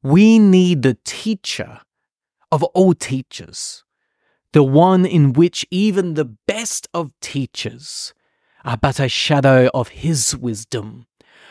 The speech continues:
of how to truly live in ways that truly set us free, not by looking inward, but by looking outward.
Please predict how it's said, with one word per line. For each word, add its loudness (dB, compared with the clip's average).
of -4
how -2
to -4
truly 4
live 2
in 0
ways 4
that -2
truly 0
set -8
us -4
free, -10
not 0
by 2
looking 0
inward, -2
but -6
by 2
looking -2
outward. -8